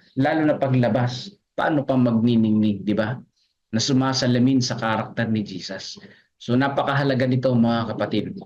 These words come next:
Magningning yung ating pong karakter sa katulad sa karakter ng ating pong tagapagligtas. So, papaanong paraan, mga kapatid ko?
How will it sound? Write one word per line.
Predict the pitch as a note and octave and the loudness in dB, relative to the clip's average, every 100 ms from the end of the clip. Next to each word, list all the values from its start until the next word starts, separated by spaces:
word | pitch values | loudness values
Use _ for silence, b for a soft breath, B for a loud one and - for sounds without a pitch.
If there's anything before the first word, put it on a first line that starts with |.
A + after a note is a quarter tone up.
| _ _ _ _ _ _ _ - | _ _ _ _ _ _ _ -2
Magningning | B2+ C#3 B2+ C#3 B2+ C3+ D#3+ D#3+ C#3+ | 0 2 2 2 2 2 2 0 2
yung | C3+ A2+ | 0 0
ating | B2+ B2+ C3+ A#2+ | -2 -2 0 0
pong | A#2 A2+ | 2 -2
karakter | A2 A#2 A2 G2+ - G2+ E2 - - _ _ _ _ | 0 -4 -2 -4 -4 -8 -8 -12 -20 _ _ _ _
sa | - A#2+ | -8 -6
katulad | B2+ B2 C#3 C3 | -4 -2 0 2
sa | A#2+ A2 | 0 -4
karakter | - B2+ C3 - C3 A2 | -2 -2 -2 -2 -2 0
ng | G#2+ G#2 | 0 0
ating | A2 G#2+ - G#2+ - | -2 -4 -2 -2 0
pong | A2 G#2+ | -2 0
tagapagligtas. | G2 F#2+ F2+ F#2+ - E2 D#2+ D#3 - | -2 -6 -6 -8 -8 -12 -12 -12 -12
So, | - A2 | -12 -8
papaanong | - - D#3+ D#3+ - | -4 -2 -2 -2 -4
paraan, | - C#3 - D3+ | -4 -4 -2 -2
mga | B2 B2+ A#2+ | -2 -2 -2
kapatid | A2 A#2+ A2 - | -2 -2 -4 -4
ko? | A#2+ A#2+ | -6 -6